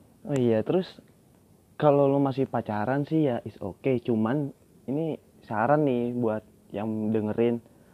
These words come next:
terutama kaum-kaum pria nih, kaum-kaum cowok. Masalah pernikahan itu bukan permainan. Dia udah bentuknya udah bukan kayak pacaran lagi.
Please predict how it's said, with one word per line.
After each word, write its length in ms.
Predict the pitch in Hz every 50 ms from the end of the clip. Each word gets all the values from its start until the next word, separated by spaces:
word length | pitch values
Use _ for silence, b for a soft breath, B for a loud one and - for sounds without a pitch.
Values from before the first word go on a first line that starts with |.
| b b b
terutama 720 | - 107 117 - - - - 110 110 104 123 139 143 135
kaum-kaum 800 | - 120 117 117 117 110 - 110 110 113 113 110 110 110 110 113 - - -
pria 400 | 123 117 117 120 123 123 120 117
nih, 160 | 120 120 110 113
kaum-kaum 480 | 110 110 110 - - 104 107 107 98
cowok. 600 | - 104 98 101 101 104 101 101 - _ _ -
Masalah 360 | 123 123 120 - 131 123 123
pernikahan 560 | 123 - 135 127 127 120 - 123 120 117 120 120
itu 560 | 113 113 - - - 202 208 185 170 143 - _ _ _ - -
bukan 320 | 135 131 120 123 120 117
permainan. 720 | - 107 101 101 117 147 165 170 156 143 135 131 135 131 - - _ _ _ - - -
Dia 240 | 139 147 180 196 180
udah 320 | 156 143 131 123 120 117 113 - - - - _ -
bentuknya 480 | - 131 113 - 113 107 - 180 180 160
udah 120 | 139 127 117
bukan 240 | - - 107 107 107
kayak 160 | - 104 -
pacaran 480 | 104 104 - 110 107 104 107 104 104
lagi. 400 | 104 113 135 147 135 123 120 120